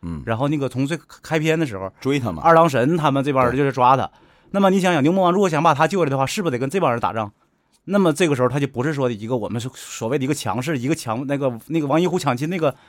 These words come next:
Speaker 2: 那个状态了。
Speaker 1: 嗯。
Speaker 2: 哎，应该是英雄救美这么一个形象，
Speaker 1: 而且是敢担当的那种。
Speaker 2: 实际上。对，没错儿。
Speaker 1: 啊，就是说老牛不怕出头。
Speaker 2: 嗯。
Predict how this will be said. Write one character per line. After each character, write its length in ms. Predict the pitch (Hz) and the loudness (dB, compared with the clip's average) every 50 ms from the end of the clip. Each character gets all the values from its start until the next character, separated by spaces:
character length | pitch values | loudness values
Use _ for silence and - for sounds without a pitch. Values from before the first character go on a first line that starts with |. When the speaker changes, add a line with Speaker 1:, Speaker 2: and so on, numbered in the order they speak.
| _ _ | _ _
Speaker 2:
那 60 | 160 | 0
个 80 | 151 143 | 2 4
状 160 | 143 151 143 | 4 4 4
态 140 | 143 139 123 | 4 4 2
了。 140 | 110 87 - | 2 0 -4
Speaker 1:
嗯。 300 | 82 80 80 78 71 65 117 | -8 -12 -12 -12 -12 -8 -4
Speaker 2:
哎， 240 | 120 120 123 117 113 101 113 | 0 2 2 2 0 -2 -2
应 120 | 139 170 180 | 0 0 2
该 140 | 180 175 | 2 2
是 60 | 175 175 | 2 2
英 100 | 175 170 | 0 0
雄 100 | 175 185 | 0 2
救 140 | 196 214 | 0 0
美 160 | 170 123 - 92 | 0 0 -2 -2
这 80 | 101 135 | 0 0
么 60 | 143 | 2
一 40 | 123 | 0
个 40 | |
形 160 | 123 101 90 98 | 0 -4 -6 -6
象， 160 | 110 107 95 85 | -6 -6 -4 -6
Speaker 1:
而 40 | 104 | -8
且 140 | 101 104 90 | -6 -6 -6
是 80 | 101 | -6
敢 180 | 101 - 92 92 | -6 -6 -4 -4
担 140 | 107 120 135 | -2 -2 2
当 260 | 143 139 147 165 165 | 2 2 2 0 -2
的 120 | 135 101 | -4 -6
那 80 | 95 90 | -2 2
种。 120 | 151 156 151 | 2 4 4
Speaker 2:
实 20 | |
际 120 | 139 117 98 | 4 2 0
上。 40 | 87 | -4
对， 0 | |
没 160 | 90 92 82 | -8 -12 -10
错 160 | - 123 127 | -4 -2 -2
儿。 60 | 107 | -2
Speaker 1:
啊， 20 | 85 | -2
就 100 | - 120 | -4 -6
是 60 | 113 | -6
说 180 | 107 127 127 127 | -4 -4 -4 -2
老 120 | 107 85 | -2 -4
牛 100 | 90 107 | -4 -4
不 140 | 131 131 131 | -6 -6 -8
怕 140 | 131 143 117 | -6 -6 -6
出 160 | - - 139 | -6 -8 -10
头。 280 | 135 - 82 92 117 - _ | -10 -8 -8 -8 -8 -8 _
Speaker 2:
嗯。 340 | - 160 165 165 160 151 | 0 2 2 2 2 0